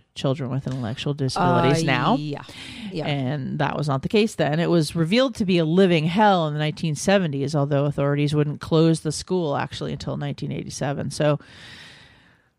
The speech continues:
Speaker 1: not a, not a good place to go. But the children there had been subjected, um, to sexual abuse, corporal punishment, and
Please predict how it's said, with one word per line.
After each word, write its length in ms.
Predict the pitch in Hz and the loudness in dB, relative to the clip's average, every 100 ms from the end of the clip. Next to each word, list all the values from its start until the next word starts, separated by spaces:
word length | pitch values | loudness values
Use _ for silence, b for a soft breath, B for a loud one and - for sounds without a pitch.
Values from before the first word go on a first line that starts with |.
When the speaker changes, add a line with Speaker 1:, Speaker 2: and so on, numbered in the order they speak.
| _ _ _ _ - | _ _ _ _ 0
Speaker 1:
not 200 | 196 175 | 2 2
a, 100 | - | 0
not 240 | 180 190 190 | 2 4 6
a 40 | |
good 200 | 180 165 | 4 0
place 340 | - 170 156 | 0 0 0
to 100 | - | 0
go. 360 | 151 143 139 147 | 2 4 4 0
But 220 | 147 147 | -2 -2
the 80 | - | -2
children 420 | - 233 233 247 | 2 2 4 4
there 220 | 185 170 180 | 4 4 4
had 200 | 185 160 | 2 0
been 200 | 160 156 | 0 2
subjected, 720 | 170 151 156 151 160 147 - - - | 0 2 2 0 -2 -4 -8 -20 -6
um, 400 | 147 143 139 143 - | -2 0 0 -4 0
to 280 | 170 151 - _ | 0 0 -4 _
sexual 520 | - - 175 - 196 | -6 0 0 2 4
abuse, 420 | 180 180 175 170 - | 4 4 4 2 2
corporal 320 | 190 170 156 | 0 0 0
punishment, 760 | - 147 156 156 - 156 147 - | -2 0 0 -2 -2 0 -2 -2
and 220 | 139 139 | -2 -2